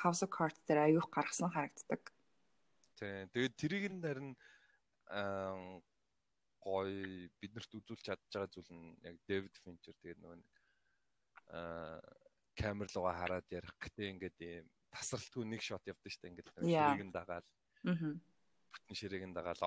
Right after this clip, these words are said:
Speaker 2: офсыг нь дагаал, яваал, нөгөө рүү рүү хараад нэг тасралтгүй шот явдаг. Тэр үедээ яг харангуут бүр Дэвид Финчерийн дэм бүр signature юм уу гараад байд. Тэр нөгөө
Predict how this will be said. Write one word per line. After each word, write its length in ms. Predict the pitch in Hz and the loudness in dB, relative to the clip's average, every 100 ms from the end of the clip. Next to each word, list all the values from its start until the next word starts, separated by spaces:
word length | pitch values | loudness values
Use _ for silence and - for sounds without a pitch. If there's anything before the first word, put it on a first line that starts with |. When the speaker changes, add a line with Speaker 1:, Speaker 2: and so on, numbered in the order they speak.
| 92 | 4
Speaker 2:
офсыг 320 | - 101 90 | 2 -4 -6
нь 80 | 85 | -6
дагаал, 320 | 82 82 82 | -8 -6 -6
яваал, 360 | - 85 80 - | -4 -2 -4 -6
нөгөө 260 | 92 90 98 | -10 -4 -4
рүү 120 | 90 87 | -4 -4
рүү 140 | 82 80 | -4 -6
хараад 200 | 87 82 - - | -10 -14 -18 -20
нэг 160 | 87 90 | -18 -16
тасралтгүй 480 | - 85 95 - 104 | -12 -12 -12 -16 -16
шот 240 | 92 87 | -12 -10
явдаг. 300 | - - 90 | -12 -16 -18
Тэр 240 | - 131 139 | -8 -4 -4
үедээ 340 | 104 - 101 90 | -6 -4 0 0
яг 80 | 90 - - - - - - _ _ | -4 -14 -16 -20 -20 -20 -20 _ _
харангуут 320 | - 101 95 - | -6 -4 -4 -6
бүр 140 | - 87 - | -10 -10 0
Дэвид 240 | 104 104 | 2 0
Финчерийн 720 | - - 92 82 90 90 80 73 _ _ - | -4 -10 -10 -10 -10 -10 -10 -14 _ _ 2
дэм 640 | 110 123 120 117 104 90 - | 4 6 6 6 4 0 -8
бүр 160 | - - - - _ _ - - _ _ _ _ _ _ - | -16 -16 -18 -20 _ _ -6 -6 _ _ _ _ _ _ -12
signature 480 | - 107 110 - 95 | -2 -2 0 -4 -8
юм 60 | 90 | -10
уу 160 | 85 | -8
гараад 220 | 82 82 - | -8 -8 -10
байд. 100 | 87 | -10
Тэр 140 | - 117 | -10 -4
нөгөө 240 | 113 104 | -2 0